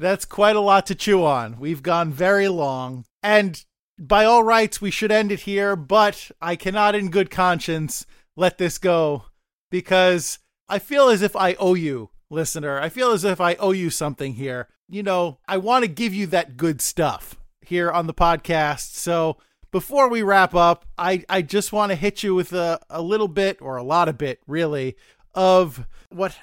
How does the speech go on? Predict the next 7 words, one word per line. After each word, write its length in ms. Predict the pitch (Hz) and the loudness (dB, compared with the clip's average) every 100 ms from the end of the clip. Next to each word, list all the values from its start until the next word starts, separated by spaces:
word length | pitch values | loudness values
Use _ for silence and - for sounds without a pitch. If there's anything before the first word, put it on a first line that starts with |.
| _ - | _ -20
has 380 | - 185 190 - | -8 -4 -4 -6
come 340 | - 190 180 | -6 -4 -4
roaring 540 | 156 208 247 254 233 180 | -4 0 0 0 -2 0
back 340 | 233 220 202 | 2 2 0
this 320 | 156 190 - | 0 0 0
week 640 | 165 180 175 165 - - _ _ | 2 4 4 0 -10 -20 _ _
for 680 | - - 190 196 196 185 170 | -18 -6 0 4 4 4 0